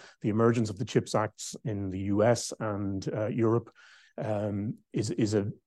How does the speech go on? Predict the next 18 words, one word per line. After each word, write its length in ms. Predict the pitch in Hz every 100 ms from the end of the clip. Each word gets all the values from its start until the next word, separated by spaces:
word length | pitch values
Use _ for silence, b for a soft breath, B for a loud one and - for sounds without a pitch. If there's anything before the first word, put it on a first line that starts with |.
| _
really 440 | 226 131 117 117 107
seminal 400 | - 120 117 113
moment, 340 | 110 139 143
actually, 400 | 143 143 - 139
very, 360 | 117 123 120 113
very, 520 | 120 113 110 110 131
uh, 200 | 120 107
significant 680 | - 95 123 120 117 117 101
shift, 480 | - - 170 - - b b b b -
uh, 240 | 113 107 -
in 320 | 117 113 104
the, 440 | 101 101 101 104 135
uh, 240 | 110 104
the 100 | 95
strategy 560 | 95 - 117 117 147 135
around 480 | 127 113 110 107 - -
semiconductors. 720 | 120 113 117 117 123 - 117
So 320 | - 117 107